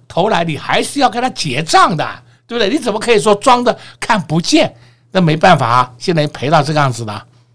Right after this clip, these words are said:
那后面就问他，你到底要什么地方停损，对不对？他说，除非把我的价格嘎了一倍，我就停损。例如啊，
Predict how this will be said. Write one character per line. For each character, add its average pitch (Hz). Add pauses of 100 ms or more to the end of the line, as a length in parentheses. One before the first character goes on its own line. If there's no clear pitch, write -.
那 180 (280)
后 -
面 170
就 160
问 160
他， 139 (300)
你 160
到 208
底 127
要 170
什 -
么 127
地 151
方 160
停 120
损， - (280)
对 131
不 -
对？ 131
他 175
说， 180 (1600)
除 269
非 359 (100)
把 240
我 220
的 202
价 214
格 175
嘎 254
了 220
一 208
倍， 226
我 143
就 170
停 151
损。 160 (600)
例 220
如 170
啊， 156